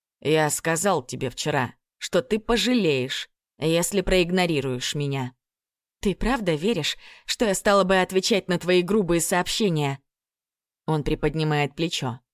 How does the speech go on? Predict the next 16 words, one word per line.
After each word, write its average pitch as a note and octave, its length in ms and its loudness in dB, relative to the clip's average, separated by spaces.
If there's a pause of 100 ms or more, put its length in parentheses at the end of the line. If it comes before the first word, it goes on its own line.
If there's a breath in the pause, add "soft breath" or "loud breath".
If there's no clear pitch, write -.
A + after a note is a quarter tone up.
(600)
«На E3+ 260 2
будущее. D3 640 -4 (460)
Я F3+ 260 4
не G3 140 4
люблю, G3+ 320 4
когда C#3+ 300 -2
меня E3 360 0
игнорируют». D3+ 800 -2 (540)
«Меня A3 360 6
не G#3 160 4
волнует, G3+ 600 4
что F3+ 200 0
ты G3 140 2
не G3+ 160 4
любишь, G#3 440 2
Эйден». D#3+ 500 0